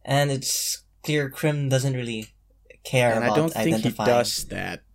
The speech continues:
Speaker 1: Yeah.
Speaker 2: Well, 'cause he chose boy as his
Speaker 1: Yeah.
Speaker 2: undercover
Speaker 1: And he's
Speaker 2: gender.
Speaker 1: fu-, well, I mean, there was the reason being that he didn't want to be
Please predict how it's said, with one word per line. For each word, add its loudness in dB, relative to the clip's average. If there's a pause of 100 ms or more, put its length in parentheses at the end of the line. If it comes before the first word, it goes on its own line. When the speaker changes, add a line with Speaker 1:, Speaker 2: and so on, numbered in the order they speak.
(100)
Speaker 1:
Yeah. -2
Speaker 2:
Well, 0
'cause 2
he -2
chose 2 (500)
boy 2
as -4
his -6
Speaker 1:
Yeah. -8
Speaker 2:
undercover 0 (560)
Speaker 1:
And 2
he's 0
Speaker 2:
gender. -6
Speaker 1:
fu-, -20 (540)
well, 8
I 6
mean, 2
there 4
was 2
the 0
reason 2
being 2
that 2
he -6
didn't -6
want 4
to -8
be -8